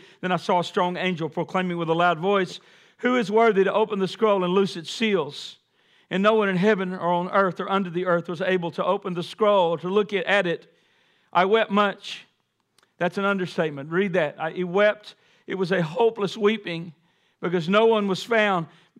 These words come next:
who was worthy to open the, open and read the scroll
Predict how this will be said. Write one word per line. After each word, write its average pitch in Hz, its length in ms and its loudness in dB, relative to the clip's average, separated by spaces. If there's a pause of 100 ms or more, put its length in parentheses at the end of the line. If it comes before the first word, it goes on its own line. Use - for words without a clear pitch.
(480)
who - 100 -10
was 185 360 0
worthy 202 340 2
to 175 80 -2
open 214 320 0
the, 185 400 -6
open 202 380 -2
and 180 120 -2
read 202 280 2
the 180 60 -6
scroll 185 640 0